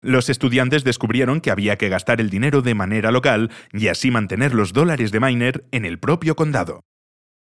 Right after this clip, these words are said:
Para la presentación de sus conclusiones ante la comunidad, los estudiantes habían preparado una impresionante cantidad de hojas de cálculo, cuadros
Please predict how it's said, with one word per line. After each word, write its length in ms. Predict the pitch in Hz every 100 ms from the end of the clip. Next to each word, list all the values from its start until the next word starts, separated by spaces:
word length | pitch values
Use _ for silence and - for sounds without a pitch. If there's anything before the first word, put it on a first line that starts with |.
| _ _ _ _ _ -
Para 180 | 131
la 140 | 139 139
presentación 580 | 139 147 127 127 170 110
de 80 |
sus 180 | 87 104
conclusiones 640 | - 107 98 92 131 117
ante 200 | 117 110
la 100 | 110
comunidad, 580 | 107 101 85 92 131 113 - -
los 240 | - 90 104
estudiantes 600 | - 82 98 127 123 113
habían 300 | 92 135 131
preparado 560 | 123 110 131 143 131 -
una 180 | 185 190
impresionante 680 | 170 151 - 87 151 170
cantidad 480 | - 135 107 98 170
de 200 | 151 107
hojas 280 | 98 110 101
de 80 | 120
cálculo, 640 | 127 110 107 98 - _ -
cuadros 580 | 123 175 180 175 -